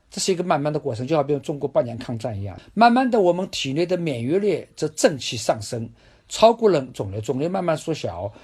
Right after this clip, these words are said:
我们正气慢慢升，我们免疫功能慢慢全面调整，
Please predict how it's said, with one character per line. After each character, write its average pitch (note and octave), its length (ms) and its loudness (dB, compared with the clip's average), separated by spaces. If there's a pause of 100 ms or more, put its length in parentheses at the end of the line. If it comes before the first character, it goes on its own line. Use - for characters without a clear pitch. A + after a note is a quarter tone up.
(180)
我 A#2+ 60 -6
们 C3+ 140 -2
正 D#3+ 180 -2
气 - 100 -10
慢 C#3+ 140 -2
慢 B2+ 100 -4
升， C3 160 -6
我 C3 80 -2
们 D3+ 160 -6
免 B2+ 160 -4
疫 C3+ 60 -4
功 C#3+ 180 -4
能 C#3 80 -4
慢 C#3+ 160 -4
慢 C#3 100 -4
全 B2 160 -6
面 C3+ 160 -4
调 A2+ 200 -6
整， F2+ 260 -10